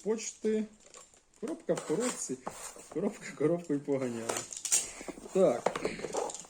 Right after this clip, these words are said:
А в цій коробці. У, hemp made in U A. Тут щось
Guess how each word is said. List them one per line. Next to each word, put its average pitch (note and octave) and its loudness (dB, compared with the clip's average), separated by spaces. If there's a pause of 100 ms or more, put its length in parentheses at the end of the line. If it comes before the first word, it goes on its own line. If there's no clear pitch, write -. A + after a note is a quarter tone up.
(100)
А A#2 -10
в G#2+ -14
цій - -8 (120)
коробці. G3+ -4 (2750)
У, E3+ 0 (840)
hemp B3+ 2 (100)
made F#3+ 4
in D#3+ 4
U C#3+ 6
A. F#3+ 2
Тут - 0
щось - 2